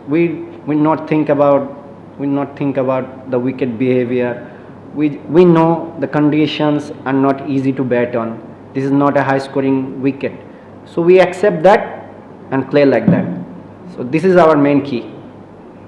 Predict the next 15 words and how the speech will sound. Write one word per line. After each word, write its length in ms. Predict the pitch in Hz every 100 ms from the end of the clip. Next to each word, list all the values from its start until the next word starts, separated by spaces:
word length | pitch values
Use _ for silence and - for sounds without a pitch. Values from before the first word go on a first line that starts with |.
| -
Play 220 | 143 156
here, 160 | 165 190
this 180 | 151
is 60 | 156
our 120 | 165
main 300 | 160 170 180
key. 300 | 175 233 269 - -
As 100 | 127
a 40 |
batting 300 | 135 143 160
unit, 400 | 175 185 220 - - - - - - -
we 80 | 151
have 160 | 151
to 120 | 160
accept 580 | 143 139 - 220 - -